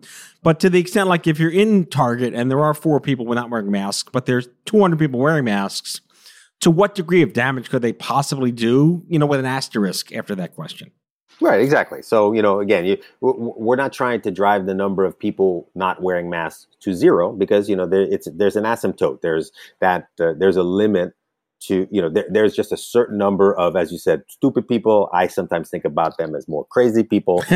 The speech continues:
Speaker 2: but there's just a s-, a certain percentage of, of, of them in the world that we can't control, right? And I don't
Speaker 1: Right.
Speaker 2: think it's the place, I don't think cops should be in a position of of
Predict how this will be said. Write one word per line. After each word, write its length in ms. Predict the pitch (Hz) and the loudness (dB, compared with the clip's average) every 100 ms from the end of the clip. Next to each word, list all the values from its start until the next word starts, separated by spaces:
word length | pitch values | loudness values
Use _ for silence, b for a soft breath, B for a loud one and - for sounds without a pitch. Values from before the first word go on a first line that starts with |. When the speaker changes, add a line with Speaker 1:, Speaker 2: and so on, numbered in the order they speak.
| 170 | 2
Speaker 2:
but 160 | - 202 | 2 4
there's 200 | 120 - | 2 0
just 160 | 120 | 0
a 40 | 127 | 0
s-, 140 | - - - | -2 -8 -6
a 80 | 113 | 0
certain 240 | 160 131 | 0 0
percentage 520 | 123 - 131 123 92 | -4 0 2 2 2
of, 260 | 95 87 87 101 | 2 0 -2 -2
of, 180 | 95 90 | 0 0
of 200 | 92 80 | -2 0
them 200 | 90 90 | 0 0
in 60 | |
the 80 | 92 | -2
world 320 | 117 160 98 | 2 2 2
that 140 | 92 87 | -2 -4
we 180 | 95 | -4
can't 340 | - - 87 82 _ | -4 -6 -6 -6 _
control, 360 | - 113 151 71 | -8 -2 0 0
right? 240 | 76 82 92 | -2 -4 -4
And 160 | 90 | -4
I 80 | 87 | -4
don't 120 | 90 | 0
Speaker 1:
Right. 140 | 92 85 | 0 0
Speaker 2:
think 140 | 82 | -2
it's 200 | 82 - | -6 -4
the 100 | 98 | -6
place, 460 | - - 95 90 - B B | -4 0 2 2 -2 B B
I 60 | |
don't 160 | 110 101 | 0 0
think 160 | 98 - | -2 -2
cops 280 | 98 92 | -4 -4
should 180 | - 92 | -6 -6
be 80 | 92 | -4
in 80 | 90 | -6
a 40 | |
position 460 | - 82 87 - 90 | -6 -8 -8 -8 -6
of 140 | 78 - _ _ - | -6 -10 _ _ -6
of 180 | 82 | -6